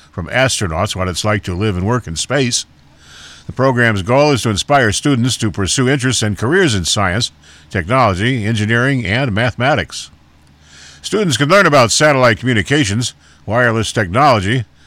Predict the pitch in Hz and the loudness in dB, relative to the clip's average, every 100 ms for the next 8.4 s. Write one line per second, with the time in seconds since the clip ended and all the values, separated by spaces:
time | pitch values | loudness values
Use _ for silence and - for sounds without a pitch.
0 | - - 143 131 98 180 127 92 95 92 | -16 -6 -2 0 0 -2 0 -2 -2 -2
1 | 110 92 107 92 90 85 80 80 82 87 | -2 -2 -2 -2 0 0 -2 -4 -4 -4
2 | 107 - - _ - - - 113 139 117 | -4 -6 -14 _ -20 -20 -6 -2 0 2
3 | 98 - 107 95 120 107 101 101 90 110 | 0 0 0 0 -2 -2 -2 -2 -2 -2
4 | 110 90 123 147 107 80 - - _ _ | -2 -4 -2 -2 -2 -6 -10 -12 _ _
5 | - - - _ 131 143 160 143 139 127 | -20 -20 -20 _ -2 2 2 2 2 2
6 | 156 156 131 139 131 151 120 127 143 117 | 2 4 4 2 2 2 4 2 2 0
7 | 113 127 139 107 110 143 95 123 117 98 | 0 0 2 2 0 0 -2 -2 -2 -2
8 | 101 131 110 113 | -2 -2 -2 -4